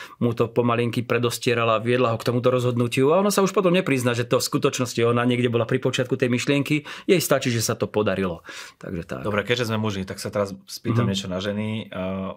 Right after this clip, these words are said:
Speaker 2: potrebujem ja porozumieť ženám, alebo stačí, keď porozumiem tej jednej a svojej, a to je manželka,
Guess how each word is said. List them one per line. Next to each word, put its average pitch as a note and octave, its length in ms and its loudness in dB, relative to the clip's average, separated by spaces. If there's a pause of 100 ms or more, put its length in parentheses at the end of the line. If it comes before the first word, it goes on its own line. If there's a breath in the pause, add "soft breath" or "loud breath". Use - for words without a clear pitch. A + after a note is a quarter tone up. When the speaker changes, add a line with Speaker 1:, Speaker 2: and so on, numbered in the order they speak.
(340)
Speaker 2:
potrebujem C3 500 0
ja A2+ 220 0
porozumieť A2 560 -2
ženám, G#2 400 -6 (460)
alebo G#2 240 0
stačí, A2+ 240 -4
keď - 160 -16
porozumiem G2+ 400 -4
tej G2+ 240 -4
jednej G2+ 160 -6
a F#2+ 160 -8
svojej, F#2+ 400 -6
a F2+ 80 -6
to - 80 -10
je F#2 80 -8
manželka, F#2+ 640 -6